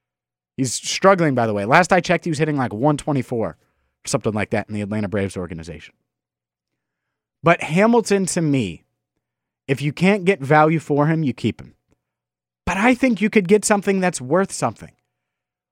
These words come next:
What do you guys think about that? Like, do you think Billy Hamilton's valuable? I would not give him away. And I know Jim Riggleman the other day speculated that it could be a Schebler, Hamilton, and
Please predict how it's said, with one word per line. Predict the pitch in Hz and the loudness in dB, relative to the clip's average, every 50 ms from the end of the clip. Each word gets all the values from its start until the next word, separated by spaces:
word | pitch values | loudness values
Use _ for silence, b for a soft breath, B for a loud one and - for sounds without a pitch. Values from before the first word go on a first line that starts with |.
| _ _ | _ _
What | - 165 240 | 2 4 4
do | 285 | 4
you | 302 320 240 | 4 4 4
guys | 196 180 175 156 - | 4 4 4 2 2
think | - 170 160 135 | 2 0 0 2
about | 139 110 110 92 87 - | 0 -2 -2 -6 -6 -10
that? | 87 76 - | -14 -10 -2
Like, | 127 147 151 - | 0 0 0 2
do | 180 | 0
you | 196 240 269 254 | 2 2 2 0
think | - 294 254 185 | 0 -2 -2 0
Billy | 190 202 214 190 | 0 0 0 0
Hamilton's | 185 185 190 190 170 - 165 147 117 | 0 0 -2 -2 -2 -4 -4 -4 -4
valuable? | 110 120 120 127 135 139 135 151 147 B B B B | -4 -2 0 0 2 2 0 0 -2 B B B B
I | - 175 226 | 4 6 6
would | 269 285 254 | 6 4 2
not | 220 202 214 226 - | 4 4 4 4 4
give | 220 190 151 | 2 0 0
him | 175 165 | 0 -2
away. | 147 131 143 156 147 113 b b b b b | 0 2 2 2 2 2 b b b b b
And | 160 | 0
I | - 208 | 2 4
know | 208 208 | 4 4
Jim | 170 147 185 190 | 4 4 2 2
Riggleman | 180 180 170 175 170 170 | 4 2 2 0 0 2
the | 165 160 | 4 4
other | 160 156 151 | 4 4 4
day | 151 147 156 151 | 4 4 4 4
speculated | - - 156 147 - 156 147 143 143 143 147 143 120 b b b b b b b - | 2 0 -2 -2 0 0 0 2 2 4 2 0 0 b b b b b b b 0
that | 143 151 | 2 2
it | 143 | 2
could | - 156 143 | 2 0 2
be | 147 143 | 2 2
a | 139 131 117 | 2 2 0
Schebler, | - - - 151 156 151 151 160 165 156 143 | -4 -4 0 0 0 2 2 2 2 0 0
Hamilton, | 123 123 156 156 160 156 139 - 147 135 127 123 120 127 - _ _ _ _ _ _ _ _ _ _ _ _ _ _ _ _ _ _ _ _ _ - | -2 -2 -2 0 0 0 -2 -2 -2 -2 -2 -2 -4 -6 -10 _ _ _ _ _ _ _ _ _ _ _ _ _ _ _ _ _ _ _ _ _ 2
and | 143 143 139 135 131 127 123 123 120 139 | 2 4 4 4 2 2 0 0 -2 -4